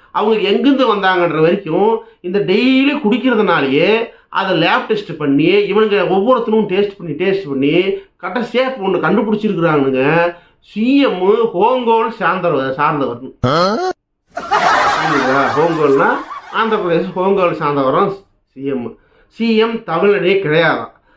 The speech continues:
இங்க தொல்காப்பியத்துக்கு விரிவுரை எழுதின கருணாநிதி தமிழர் இல்ல. கருணாநிதியோட, அவர-, அவர் கருணாநிதி அவர்களுடைய தமிழுக்கு இணை யாருமே இல்ல.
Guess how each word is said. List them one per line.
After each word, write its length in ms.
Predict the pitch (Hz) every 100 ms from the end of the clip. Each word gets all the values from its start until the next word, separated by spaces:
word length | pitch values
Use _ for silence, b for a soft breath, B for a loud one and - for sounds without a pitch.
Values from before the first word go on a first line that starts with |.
| b b
இங்க 260 | 151 175
தொல்காப்பியத்துக்கு 1400 | 202 170 214 220 233 226 214 202 196 - 240 254 247 - - _ _ _ _ _
விரிவுரை 420 | 185 233 220 202
எழுதின 560 | 190 170 196 247 262 - b b b b b
கருணாநிதி 720 | 160 185 214 233 208 202 262
தமிழர் 340 | 220 214 226 202
இல்ல. 340 | 175 147 - _ b b b b b b
கருணாநிதியோட, 960 | 139 156 208 233 226 220 220 220 220 202 -
அவர-, 520 | 165 156 170 180 170
அவர் 260 | 156 170 185
கருணாநிதி 640 | 170 190 220 226 220 220
அவர்களுடைய 600 | 220 202 196 196 180 -
தமிழுக்கு 520 | 175 202 220 220 196
இணை 340 | 180 220 233 170
யாருமே 520 | 156 190 220 226 220
இல்ல. 360 | 180 139 -